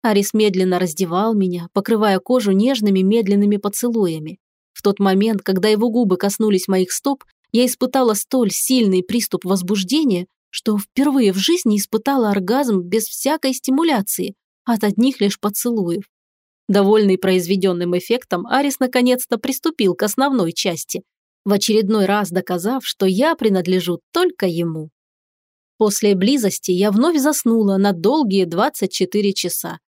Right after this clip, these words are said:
Это необходимо, чтобы организм мог восстановиться после изменений, которые происходят после брачного ритуала. Проснувшись, я чувствовала себя бодрой и полной сил, а шевеление малышей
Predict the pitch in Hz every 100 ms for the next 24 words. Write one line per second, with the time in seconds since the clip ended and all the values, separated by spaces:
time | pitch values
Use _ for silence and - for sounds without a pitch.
0 | _ - 220 208 208 202 - 190 240 214
1 | - 208 190 196 196 208 269 226 202 196
2 | 233 233 214 - 233 277 294 - 190 -
3 | 196 202 214 190 262 269 208 160 151 -
4 | 165 190 185 185 170 - 269 208 - 196
5 | 226 240 202 180 180 196 180 180 180 185
6 | 165 151 160 - _ _ _ - 196 -
7 | 220 262 175 - 214 214 330 359 208 190
8 | 180 180 185 175 156 185 302 208 170 202
9 | 196 226 320 311 302 - 170 147 _ _
10 | _ 208 196 196 220 214 254 233 175 175
11 | 175 190 214 - 359